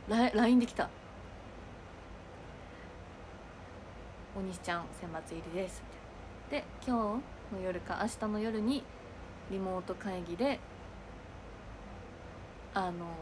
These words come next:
他のメンバーには知らされる予定ですみたいな。そう、大西は、その、リモートには参加できなかったから、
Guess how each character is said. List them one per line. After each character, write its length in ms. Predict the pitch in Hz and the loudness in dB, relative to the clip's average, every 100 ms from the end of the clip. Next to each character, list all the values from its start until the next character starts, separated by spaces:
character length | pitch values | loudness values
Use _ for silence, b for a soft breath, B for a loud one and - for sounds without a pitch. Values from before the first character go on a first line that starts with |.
| 156 - 262 254 - - - - | -6 -8 -8 -10 -10 -12 -8 2
他 100 | 202 | 4
の 120 | 190 | 4
メ 140 | 185 | 2
ン 80 | 180 | 2
バ 120 | 170 | 0
ー 40 | 175 | 4
に 80 | |
は 120 | 240 202 | 4 4
知 140 | 208 | 2
ら 120 | 185 | -2
さ 140 | 185 180 | -2 -4
れ 80 | |
る 160 | 175 170 | -4 -4
予 80 | 170 | -8
定 200 | - 175 185 | -6 -6 -2
で 80 | |
す 160 | 202 - - | -4 -4 -8
み 60 | |
た 40 | - | -10
い 20 | |
な。 60 | - - - - - - - - - - - - - - | -10 -10 -12 -12 -12 -12 -12 -12 -12 -12 -12 -12 -10 -6
そ 60 | 196 - | -6 -2
う、 20 | |
大 20 | 220 | -2
西 120 | 247 | 2
は、 240 | 285 254 - - - - - - - - | 4 4 0 -10 -12 -12 -10 -10 -10 -10
そ 60 | - | -6
の、 140 | 185 175 - - - - - - - | -4 -4 -8 -12 -12 -10 -10 -10 -2
リ 80 | 202 | 2
モ 160 | 196 196 | 4 4
ー 40 | |
ト 80 | 196 | 2
に 140 | 185 | 0
は 100 | 175 | 0
参 220 | 175 190 180 | -2 -4 0
加 120 | 180 | 0
で 120 | 180 | 0
き 140 | - | 0
な 100 | 202 | 0
か 140 | 185 160 | 0 -4
っ 20 | - - | -6 -6
た 60 | |
か 80 | 175 | -2
ら、 220 | 180 196 | 4 4